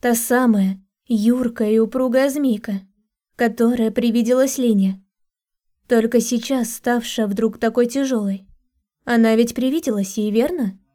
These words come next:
«Боже мой!» Лена застонала и постаралась сесть. Выходит, это был не сон. Значит, начался этот их ритуал.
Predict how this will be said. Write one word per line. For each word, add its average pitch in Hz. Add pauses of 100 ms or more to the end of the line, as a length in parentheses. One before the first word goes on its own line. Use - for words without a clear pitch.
(1200)
«Боже 277
мой!» 226 (1300)
Лена 226
застонала 233
и 214
постаралась 240
сесть. 190 (800)
Выходит, 240
это 240
был 262
не 269
сон. 220 (1300)
Значит, 240
начался 247
этот 240
их 240
ритуал. 247